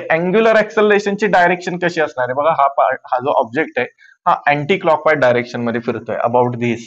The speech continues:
axis. म्हणजे acceleration, कसलं acceleration? अँग्युलर acceleration upward असणार. आपण right हँड thumb rule वापरतो, बरोबर? अँग्युलर ॲक्सेलरेशनची direction upward असणार, बरोबर? पण linear ॲक्सेलरेशनची direction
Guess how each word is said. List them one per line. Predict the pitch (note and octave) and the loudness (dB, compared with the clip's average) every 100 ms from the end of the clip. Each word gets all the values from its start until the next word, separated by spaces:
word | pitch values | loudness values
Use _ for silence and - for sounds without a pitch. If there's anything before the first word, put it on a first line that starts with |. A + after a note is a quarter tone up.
| - | -6
axis. | A2+ - - - - _ _ _ - | -6 -6 -18 -18 -20 _ _ _ -4
म्हणजे | B2+ D#3+ - | 0 0 0
acceleration, | C3+ - F#3+ F3+ D3+ A#2+ G#2 G#2 _ _ - | -2 0 0 2 0 -2 -8 -12 _ _ -4
कसलं | C3+ D#3 | -2 2
acceleration? | D#3 - D#3+ D#3+ D#3 E3+ | 0 0 0 0 -2 -4
अँग्युलर | C#3+ D3+ E3 F#3+ E3+ | -4 0 2 4 2
acceleration | D3 - C#3 C#3 E3 - | 0 -4 -4 -4 -6 -6
upward | A#2+ C3+ B2+ G#2+ | -4 0 0 0
असणार. | G#2 F#2+ G#2 - _ - - | -6 -12 -14 -16 _ -20 -10
आपण | - C3+ | -4 -2
right | A#2+ B2 C3+ | 0 0 -4
हँड | C3+ C3 | -8 -6
thumb | B2+ A#2+ | -6 -4
rule | A#2+ | -2
वापरतो, | A2 G#2+ F#2 F2 | -2 -4 -10 -12
बरोबर? | G#2 C3+ G#3 - _ _ - | -6 -4 -6 -10 _ _ -6
अँग्युलर | B2 C3+ C#3 | -4 -2 0
ॲक्सेलरेशनची | B2+ B2+ B2+ B2+ B2+ A#2+ | -2 -2 -4 -4 -6 -6
direction | B2 A#2+ A#2+ B2 F#3+ | -2 -2 -4 -12 -16
upward | - _ A#2+ G#2+ | -18 _ -6 -6
असणार, | - - - - _ _ - _ - | -10 -16 -18 -20 _ _ -20 _ -2
बरोबर? | F3 G3 A#2+ - | 2 0 -2 -4
पण | D#3 D#3 | -2 0
linear | C#3+ D#3 F#3+ A3+ | 0 2 4 4
ॲक्सेलरेशनची | F3+ - D#3 D3 C#3+ C#3+ C3 | 2 0 0 0 -2 -6 -6
direction | A#2+ B2 A#2 A2+ E3 G#3+ | -2 -2 -2 -4 -4 -4